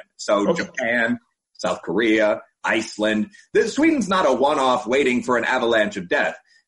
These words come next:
Speaker 1: The question is,
Speaker 2: I
Speaker 1: does
Speaker 2: gather going back to school in, uh, Austria, uh, uh, next week or something like that.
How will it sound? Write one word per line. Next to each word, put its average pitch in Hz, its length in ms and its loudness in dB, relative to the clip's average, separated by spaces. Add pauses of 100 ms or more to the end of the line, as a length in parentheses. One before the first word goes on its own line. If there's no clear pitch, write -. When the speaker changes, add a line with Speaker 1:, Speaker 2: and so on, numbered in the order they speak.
Speaker 1:
The 202 140 0
question 262 460 0
is, 185 520 2
Speaker 2:
I 156 100 2
Speaker 1:
does 220 100 4
Speaker 2:
gather 170 200 4
going 170 300 2
back 175 200 0
to 156 80 -2
school 175 340 2
in, 151 160 2
uh, - 100 -6
Austria, 143 1000 2
uh, 113 280 -2 (320)
uh, 113 140 -2
next 117 340 -2
week 120 240 0
or 101 40 -2
something 117 300 -2
like 107 180 -2
that. 113 280 -2